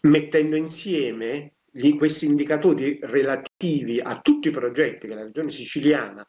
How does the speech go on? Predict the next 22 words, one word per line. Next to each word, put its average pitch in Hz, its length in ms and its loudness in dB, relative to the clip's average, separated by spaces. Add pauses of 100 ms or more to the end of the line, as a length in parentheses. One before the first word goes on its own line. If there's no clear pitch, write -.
(260)
fa 160 140 0
nel 117 160 -6
ventuno 143 340 -4
ventisette, 135 1000 -2 (120)
eh, - 180 -10
io 160 200 2
ho 143 280 -2
l'informazione 139 920 -2
complessiva, 120 840 -6
quindi 151 240 4
sono, 143 340 2
per 147 140 -2
questo 160 300 -4
dico - 180 -10
sono 139 260 -2
aggregabili, 117 880 -4 (300)
quindi 135 240 2
bisogna 127 320 -2
tenerne 139 480 2 (120)
conto 131 580 2
nei 110 160 -10
progetti 151 920 -2